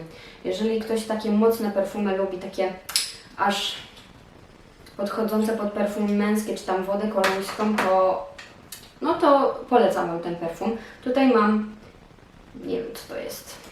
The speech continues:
jakiś różowy. Nie, nie podoba mi się kompletnie, ale ładnie to wygląda, no nie? Z Avonu mam jakiś. On też jest jakiś taki bardzo damski, no na pewno nie moje zapachy.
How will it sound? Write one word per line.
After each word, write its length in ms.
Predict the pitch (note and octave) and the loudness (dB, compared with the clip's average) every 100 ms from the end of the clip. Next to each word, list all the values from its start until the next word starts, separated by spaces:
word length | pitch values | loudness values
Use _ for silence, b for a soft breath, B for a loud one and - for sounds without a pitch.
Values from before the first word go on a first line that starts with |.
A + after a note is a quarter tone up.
| - - | -20 -14
jakiś 440 | F#3+ F#3+ - - | -12 -10 -12 -6
różowy. 540 | F#3 F3 F3+ F3+ G#3+ A#3 - - - - - - - - - - - - - - - - - - - - | -2 -2 -2 0 0 -2 -8 -20 -20 -20 -20 -20 -20 -20 -20 -20 -20 -20 -20 -20 -20 -20 -20 -20 -16 -6
Nie, 220 | G3 F#3 | -2 -2
nie 60 | F#3+ | -2
podoba 400 | G#3 G3 E3+ E3 | 0 2 2 0
mi 80 | E3 | -4
się 140 | - | -8
kompletnie, 540 | - F#3+ F#3 E3+ - - - A3 | -8 -4 -4 -4 -6 -12 -4 2
ale 180 | B3 | 6
ładnie 240 | B3+ B3 A#3+ | 8 6 4
to 100 | A3 | 2
wygląda, 400 | A3 A3 F3+ F3 | 2 2 2 2
no 140 | F3+ | 0
nie? 200 | F#3 G3+ A#3 - B B B B B B B B B - | -2 -2 -4 -8 B B B B B B B B B -14
Z 200 | F#3+ G#3 G#3 G#3 G#3 G#3 - - - - - - | -4 0 2 2 -2 -8 -20 -20 -20 -20 -16 -4
Avonu 480 | G3+ F#3 F#3 F#3 | -4 0 0 0
mam 140 | F#3 F3+ | 0 -2
jakiś. 380 | F3+ A#3 B3+ - - - - - - - - - - - - - - - - - - - - - - | -2 -2 -2 -4 -20 -20 -20 -20 -20 -20 -20 -20 -20 -20 -20 -20 -18 -18 -18 -20 -20 -20 -20 -20 -2
On 100 | A3+ | 2
też 140 | A3+ A3 | 4 2
jest 160 | G#3 | 0
jakiś 180 | G3 - | -2 -4
taki 200 | G#3+ F#3+ | -6 -6
bardzo 300 | G3 G3+ G3 | -2 -2 0
damski, 380 | G3 G#3 G3+ A3 | 0 0 -2 -2
no 320 | G3+ G3+ G#3 | -2 0 0
na 60 | G#3+ | 0
pewno 260 | A3 G#3+ | 2 2
nie 120 | G3+ | 2
moje 260 | G3+ G3+ F#3+ | 0 0 0
zapachy. 500 | G3 G3 F#3+ G3 G#3 | -2 -4 -4 -2 -2